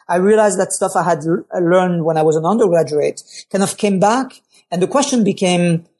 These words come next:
when Christians decided that, uh, some people who were thought to have converted or who had in fact converted or whose ancestors had converted, when time came to actually decide that these were not quite good people,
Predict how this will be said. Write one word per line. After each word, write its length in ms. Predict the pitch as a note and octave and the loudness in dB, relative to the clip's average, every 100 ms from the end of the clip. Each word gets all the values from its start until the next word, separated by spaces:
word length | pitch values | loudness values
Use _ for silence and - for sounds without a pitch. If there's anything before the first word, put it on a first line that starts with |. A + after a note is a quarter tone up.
| _ _ _ - | _ _ _ -6
when 480 | F3 G3+ G3+ G3+ - _ | 0 2 2 -2 -6 _
Christians 480 | - C4+ B3+ A#3+ D3+ | -4 -2 0 0 0
decided 680 | F3 - G#3 G3 D#3+ - - _ | -4 0 2 2 0 -6 -12 _
that, 400 | F3 D3+ - - - _ _ _ _ - | -4 -4 -6 -14 -16 _ _ _ _ -10
uh, 100 | F3+ | -6
some 300 | - A3 G#3 | -2 0 0
people 480 | G#3+ G3+ F#3 F3+ D#3+ | 0 -2 0 0 0
who 440 | D3+ E3+ F3 - _ - | -2 2 2 0 _ -10
were 300 | F3+ F3 F3 | -2 2 2
thought 360 | - A3 D4+ | 0 0 0
to 100 | D4 | 0
have 220 | D#3 E3 - | -2 -2 -2
converted 500 | E3 D3 D3 E3 D3+ | -2 0 0 0 0
or 160 | D3 | 0
who 160 | D3 D3+ | 0 0
had 200 | F#3 B3 | 0 0
in 120 | A#3 | -2
fact 240 | - E3 | -2 -4
converted 500 | - E3 D#3+ D3+ D#3+ | -4 -2 0 0 -2
or 100 | D#3+ | -2
whose 200 | D3 D3+ C3+ | 0 0 0
ancestors 600 | D#3+ - B3+ - E3 C#3+ | -2 0 0 0 -2 -2
had 120 | - | -4
converted, 640 | E3 D3 D3 - D3+ G#3 E3+ - - - - - _ _ _ | -4 -2 -2 -2 -4 -4 -6 -12 -18 -18 -18 -20 _ _ _
when 400 | F3 G#3 G#3 G#3 - | -2 2 2 -2 -4
time 260 | B3+ D4 | -2 0
came 240 | - A3+ G#3 | 0 0 0
to 120 | G#3+ | 2
actually 300 | G3+ G3 D#3 | 0 0 0
decide 440 | E3+ - G3+ F#3+ D3+ | -2 0 0 0 0
that 160 | D#3 | -2
these 200 | D3 F#3+ | 0 0
were 140 | E3 F3 | 0 0
not 400 | E3+ F3 F3 _ _ | 2 0 0 _ _
quite 440 | - F3+ E3+ - | -2 -2 -2 -4
good 280 | D3+ F3 - | -2 -2 -2
people, 580 | G#3+ G#3+ - - A3 | -4 -4 -4 -4 -4